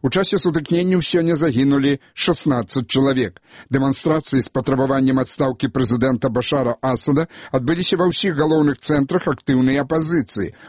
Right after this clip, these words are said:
У прымесце Дамаску, у гарадах Хомс, Баніяс, Элт-Камышлы, а таксама ў Латакі, дзе паліцыя страляла ў дэманстрантаў і былі параненыя не меней як пяць чалавек.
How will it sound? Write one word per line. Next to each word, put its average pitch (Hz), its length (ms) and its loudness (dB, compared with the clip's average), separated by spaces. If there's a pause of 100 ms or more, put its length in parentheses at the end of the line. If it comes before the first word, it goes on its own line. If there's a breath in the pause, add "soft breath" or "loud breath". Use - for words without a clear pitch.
У 123 80 0
прымесце 135 480 0
Дамаску, 123 540 0
у - 20 -4
гарадах 117 480 0
Хомс, 151 320 -2 (220 loud breath)
Баніяс, 135 640 0
Элт-Камышлы, 135 880 0 (160 loud breath)
а 160 80 -2
таксама 139 480 0
ў 123 160 0
Латакі, 143 480 0
дзе 120 320 0 (240 loud breath)
паліцыя 139 480 0
страляла 131 560 0
ў 113 80 -2
дэманстрантаў 135 800 -2 (160 loud breath)
і 135 80 2
былі 123 240 0
параненыя 151 560 0
не 123 160 2
меней 123 320 2
як 110 240 -4
пяць 117 240 -2
чалавек. 127 560 0